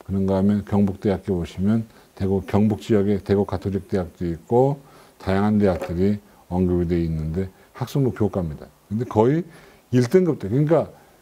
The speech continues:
이런 겁니다. 거의 일 등급 초반입니다. 그런데 이제 수능 최저가 높은 대학은 일 등급 초반이 안 돼도 가능합니다. 그러니까 수능 최저와 학생부 등급은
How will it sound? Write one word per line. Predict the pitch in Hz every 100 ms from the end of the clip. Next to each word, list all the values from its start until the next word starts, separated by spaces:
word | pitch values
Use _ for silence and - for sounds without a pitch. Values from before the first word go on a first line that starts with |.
| _ -
이런 | 156
겁니다. | 147 123 98
거의 | - 143
일 | 123 147 147
등급 | 214 214 208 202 185 - _ _ _ _ _
초반입니다. | - 202 220 208 147 92 107 135 92 90
그런데 | 117 151
이제 | 156 156 165 - - -
수능 | - - 202 196
최저가 | 170 175 165
높은 | 143 139 185
대학은 | 180 165 127 113 104 131 - _
일 | 131 131
등급 | 160 151 143
초반이 | 147 147 151
안 | 117 107
돼도 | 107 104 120 131 131 _
가능합니다. | - 107 95 80 71 98
그러니까 | 160 135 - - -
수능 | - - 208 202 190
최저와 | - 156 147 135
학생부 | 127 - 180 156
등급은 | 120 131 117 117 147